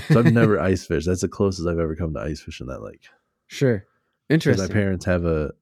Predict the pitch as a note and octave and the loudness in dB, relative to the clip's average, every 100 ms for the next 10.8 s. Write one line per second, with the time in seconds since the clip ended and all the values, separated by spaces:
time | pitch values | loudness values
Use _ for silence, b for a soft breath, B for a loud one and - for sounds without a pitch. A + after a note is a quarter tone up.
0 | - E2+ D#2 D2+ C#2+ - b b b b | -8 -4 -4 -4 -4 -8 b b b b
1 | b b G#2 G#2+ G2 F#2 F#2 E2+ E2 - | b b 0 2 0 -2 -4 -4 -6 -2
2 | F2 D2 D2 F#2+ _ - F#2+ F2 - F#2 | 0 0 -4 -14 _ -4 0 0 -2 -2
3 | F2+ - F2+ D#2+ D#2 - E2+ _ - F2 | -2 0 0 2 0 -4 -14 _ -12 -4
4 | G#2 F2 D2+ F2 E2 E2 E3+ E2 D2+ E2+ | -2 -2 -4 -4 -2 2 2 2 0 0
5 | D#2+ E2 G#2 D#2 G#2+ C#2 - - D2+ F2 | 0 2 0 -2 -4 -4 -8 -10 -8 -8
6 | - - - - - - - - _ D#2 | -8 -10 -14 -16 -16 -16 -16 -20 _ -14
7 | B1+ - - A2+ A#2 B2+ A2 G2+ - G2 | -14 -8 -6 -4 -4 -4 -4 -8 -10 -10
8 | F#2+ F#2 F#2 E2+ - - E2 E2+ F2+ - | -8 -6 -6 -8 -12 -14 -10 -8 -8 -8
9 | E2+ E2+ - - _ _ - F#2 F2+ D#2+ | -10 -10 -12 -16 _ _ -8 -8 -8 -10
10 | D#2+ - - D#2 F#2+ - - - | -12 -14 -12 -12 -12 -14 -16 -16